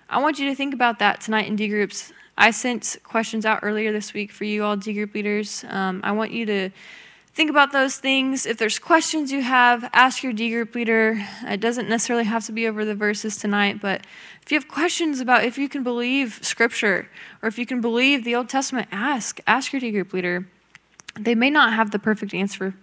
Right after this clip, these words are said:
answer for you, but I think those questions are good to ask. And here in church,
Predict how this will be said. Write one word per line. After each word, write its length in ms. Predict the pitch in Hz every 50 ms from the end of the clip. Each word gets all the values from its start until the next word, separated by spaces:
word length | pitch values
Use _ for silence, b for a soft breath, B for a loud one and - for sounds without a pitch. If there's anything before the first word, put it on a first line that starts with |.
| _ _ -
answer 300 | 208 220 220 208 - 202
for 140 | - - 190
you, 320 | 185 175 175 175 170 185 -
but 240 | - 190 175 - B B B B B B B -
I 80 | - 202
think 180 | 240 262 240
those 240 | 208 240 233 233 -
questions 800 | - - - 262 247 294 277 - - - 262 233 214 208 202 202 -
are 100 | - 202
good 300 | 202 202 196 214 226 214
to 120 | 208 - -
ask. 380 | - 208 208 208 190 - -
And 160 | - 185 202 196
here 180 | 233 254 277
in 120 | 247 208 208
church, 600 | - - 269 240 254 - - - - - -